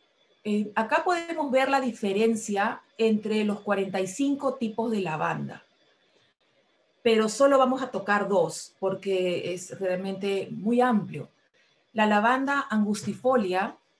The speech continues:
que tiene los beneficios que nosotros conocemos, que son, am, relajación,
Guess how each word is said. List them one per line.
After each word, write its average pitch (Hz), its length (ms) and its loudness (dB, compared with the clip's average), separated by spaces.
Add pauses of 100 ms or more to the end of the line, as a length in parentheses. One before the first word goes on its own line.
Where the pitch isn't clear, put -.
(640)
que 190 520 0
tiene 240 260 2
los 254 120 0
beneficios 226 600 -2
que 233 100 -6
nosotros 220 380 -4
conocemos, 190 880 -6 (1080)
que 202 100 -6
son, 247 720 2 (100)
am, 180 680 -2 (580)
relajación, 233 1600 0